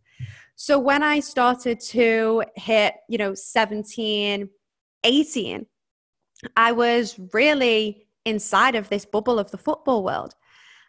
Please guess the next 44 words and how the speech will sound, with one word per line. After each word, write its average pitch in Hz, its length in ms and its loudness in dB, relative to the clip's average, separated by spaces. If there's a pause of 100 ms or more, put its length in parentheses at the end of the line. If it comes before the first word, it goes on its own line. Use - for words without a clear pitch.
(200)
And 247 120 4
I 247 80 4
heard 254 320 2
so 233 400 0
many 226 240 -2
women 220 380 -2
say, 220 220 -2
you 226 120 -2
know, 233 100 0
"You're 226 120 0
gonna 254 160 0
have 285 120 -2
to 254 80 -12
sacrifice 247 920 -2
your 214 220 0
life 262 440 2
so - 120 -4
you 226 180 -2
can 226 200 -4
support 262 460 0
him. 220 120 2
You're 208 100 -2
gonna 254 140 -2
have 269 160 -4
to 247 80 -12
sacrifice 240 640 -2
your 254 220 2
dreams, 233 340 -4
like, 220 160 -2
his 254 220 0
are 277 80 -2
gonna 240 180 -2
come 214 240 -8
first." 277 400 -2
And 247 140 -6
for 254 120 -2
me, 294 300 0
I 240 120 -2
was 262 180 -2
always 330 360 0
really 208 200 -4
conscious - 500 -6
of 262 160 0
it. 359 220 4